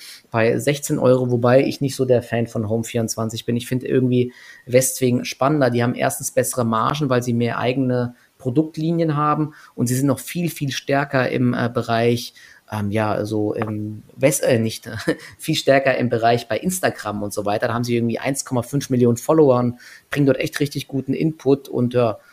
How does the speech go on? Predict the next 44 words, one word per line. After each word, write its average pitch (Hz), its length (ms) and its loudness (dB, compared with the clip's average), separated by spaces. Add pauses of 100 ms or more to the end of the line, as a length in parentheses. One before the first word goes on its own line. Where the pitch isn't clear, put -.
(200)
ich - 120 -16
glaub, 127 160 0
das 127 160 0
konvertiert 127 520 2
sehr, 135 200 6
sehr 127 160 4
gut. 120 260 -2
Hatte 120 300 -2
auch - 140 -2
der 117 120 0
C 120 280 -2
E - 40 0
O 123 140 0
mal 123 100 0
letztens 117 340 -4
in 123 200 -6
einem 113 240 -4
Podcast 113 560 -2
gesagt, 110 340 -4
dass - 220 -8
das 110 220 -4
sehr, 117 360 2
sehr 120 160 2
erfolgreich 120 640 0
ist 123 260 -2
und - 360 -16
dass - 120 -6
man 113 120 0
so 117 180 0
halt 117 160 0
sehr, 113 240 2
sehr 120 160 2
viele 113 220 0
Kunden 123 340 -2
bekommt, 110 240 -2
auch - 160 -6
kleine 120 260 0
Tipps 135 280 -4
und 120 100 -2
Tricks - 300 -4
und 131 120 -2
so 123 120 -8
weiter, 120 440 -2
Einrichtungsideen. 123 1120 0